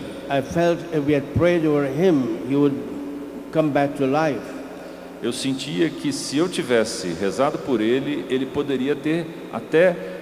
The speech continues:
Speaker 2: voltado para a
Speaker 1: Because,
Speaker 2: vida.
Speaker 1: because it was just a little fever that he had.
Speaker 2: Porque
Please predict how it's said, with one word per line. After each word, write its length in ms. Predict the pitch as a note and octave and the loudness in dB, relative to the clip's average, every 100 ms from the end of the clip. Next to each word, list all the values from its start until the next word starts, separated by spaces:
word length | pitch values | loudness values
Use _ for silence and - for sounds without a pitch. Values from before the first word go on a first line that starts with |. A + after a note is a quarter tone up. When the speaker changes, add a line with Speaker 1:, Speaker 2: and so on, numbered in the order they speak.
| - | -4
Speaker 2:
voltado 800 | - F#3 F3+ F#3+ G3+ F#3 D#2+ - - | 4 4 4 2 2 0 -4 -6 -2
para 260 | - E2 D#2+ | 2 6 6
a 40 | |
Speaker 1:
Because, 140 | D#2+ E2+ | 6 4
Speaker 2:
vida. 300 | D#2 D2 C#2 - - - | 0 0 -2 -4 -10 -4
Speaker 1:
because 380 | D3+ D#3+ E3+ E3+ | -2 0 0 2
it 100 | E3 | 2
was 160 | D#3+ E3 | 2 2
just 240 | F3 F3 D#3 | 2 0 0
a 60 | |
little 300 | D#3+ F3 F3+ | 0 2 0
fever 640 | E3 - - A#3+ D#3 B2 A2 | -2 -6 -2 2 2 2 0
that 180 | A#2 G#2+ | -2 -2
he 120 | A2 | -4
had. 340 | A2 A2 G2+ F#2 F#2 F2 - - - | -4 -4 -4 -8 -10 -12 -14 -14 -4
Speaker 2:
Porque 720 | D#3+ D#3+ F3+ F3+ F3 E3 C#3+ | -4 -2 2 4 4 4 2